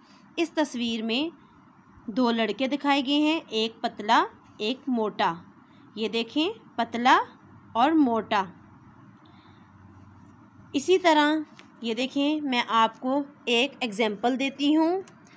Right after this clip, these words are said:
हमारे पास यहाँ पर लिखने वाली दो चीज़ें मौजूद हैं, एक है बोर्ड मार्कर और एक है पेन, बॉल पॉइंट। बोर्ड मार्कर से हम बोर्ड के ऊपर लिखते हैं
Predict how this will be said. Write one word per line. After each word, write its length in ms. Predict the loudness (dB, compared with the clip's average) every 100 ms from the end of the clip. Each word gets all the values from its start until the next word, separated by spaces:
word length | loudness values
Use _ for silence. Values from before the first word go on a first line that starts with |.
| -10
हमारे 340 | 0 4 4 2
पास 280 | 2 0 0
यहाँ 300 | -4 -2 0
पर 360 | 2 2 2 -6 -20 -20 -8
लिखने 360 | -6 -2 0 2
वाली 220 | 2 0
दो 160 | -2 -2
चीज़ें 220 | -2 -2
मौजूद 380 | -2 0 -2 0
हैं, 220 | 0 0 -2 -16 -20 -20 -20 -20 -20 -2
एक 240 | 0 2
है 60 | 0
बोर्ड 240 | 0 0 4
मार्कर 420 | 4 4 2 2
और 120 | 2
एक 220 | 0 0
है 200 | 2 2 2 -8 -20 -20 -20 -20 -20 -20 -18 0
पेन, 280 | 2 2 -4 -18 -14 0
बॉल 220 | 2 2
पॉइंट। 440 | 0 -2 -2 -4 -12 -20 -20 -20 -20 -20 -20 -20 -20 -20 -20 -16 -6
बोर्ड 300 | 4 4 6
मार्कर 300 | 4 4 2
से 100 | 2
हम 120 | 2
बोर्ड 220 | 0 0
के 80 | 0
ऊपर 180 | 0 0
लिखते 340 | -2 -2 -2
हैं 240 | 0 -2